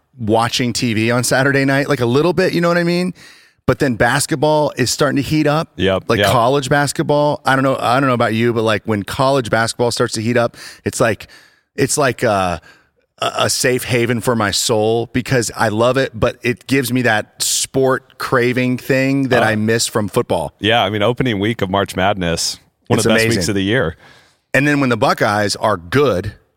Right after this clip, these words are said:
Speaker 2: Even
Speaker 1: like,
Speaker 2: be-,
Speaker 1: if they're,
Speaker 2: even
Speaker 1: if,
Speaker 2: better.
Speaker 1: yeah, if they're, like, flirting in the top twenty-five, which they've been all year, um, and, and you start to love that team, it's fun, right? You get to watch them, so you start to watch these p-, teams play, and,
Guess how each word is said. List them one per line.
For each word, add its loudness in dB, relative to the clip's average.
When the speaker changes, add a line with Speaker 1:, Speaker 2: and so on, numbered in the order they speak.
Speaker 2:
Even 2
Speaker 1:
like, 4
Speaker 2:
be-, 0
Speaker 1:
if -4
they're, 2
Speaker 2:
even 0
Speaker 1:
if, 2
Speaker 2:
better. 2
Speaker 1:
yeah, 4
if -6
they're, 2
like, 0
flirting 0
in 0
the -4
top -2
twenty-five, 0
which -4
they've 0
been 0
all 0
year, 0
um, 0
and, 0
and -2
you 0
start -2
to -4
love 0
that -2
team, -2
it's -4
fun, -2
right? 0
You -4
get -2
to 0
watch 0
them, 0
so -4
you -2
start -2
to -2
watch -2
these -4
p-, -20
teams -2
play, 0
and, -2